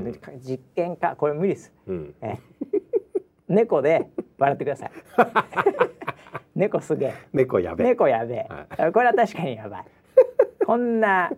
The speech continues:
Speaker 1: なんか、素の顔の猫ウケる。
Speaker 2: はい。
Speaker 1: うん。そういう感じでお願いしますね。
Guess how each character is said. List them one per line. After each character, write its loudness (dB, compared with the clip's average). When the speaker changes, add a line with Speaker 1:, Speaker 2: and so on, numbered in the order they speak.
Speaker 1:
な 0
ん -6
か、 -6
素 -6
の 2
顔 4
の 0
猫 -2
ウ -6
ケ -6
る。 -16
Speaker 2:
は -4
い。 -18
Speaker 1:
う -8
ん。 -8
そ 6
う 6
い 10
う 4
感 2
じ -6
で 2
お -2
願 -2
い 0
し -10
ま 0
す -12
ね。 -10